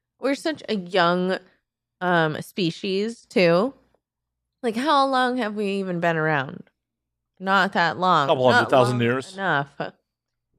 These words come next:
Speaker 1: Um,
Speaker 2: And some people predict we only got about eight thousand years left.
Speaker 1: Oh, thank God. No. <laughs>
Speaker 2: I mean, you and I ain't gonna see that, so.
Speaker 1: Mm, bye. <laughs>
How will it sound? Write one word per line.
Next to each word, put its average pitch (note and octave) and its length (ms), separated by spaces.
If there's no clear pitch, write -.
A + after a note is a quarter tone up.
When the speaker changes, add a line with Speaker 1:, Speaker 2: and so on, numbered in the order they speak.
Speaker 1:
Um, E3+ 520
Speaker 2:
And E3+ 180
some G3+ 120
people G#3 200
predict F#3 300
we E3+ 80
only F#3 160
got F3+ 120
about E3 180
eight E3+ 160
thousand D#3 260
years C#3+ 200
left. - 320
Speaker 1:
Oh, F#3 140
thank F#3+ 200
God. D3+ 520
No. E3+ 120
<laughs> - 960
Speaker 2:
I A#2+ 60
mean, A#2+ 100
you E3+ 140
and E3 80
I E3+ 160
ain't B2+ 160
gonna A2+ 220
see A#2 160
that, A2 260
so. A2+ 260
Speaker 1:
Mm, F#3+ 200
bye. F3 580
<laughs> - 80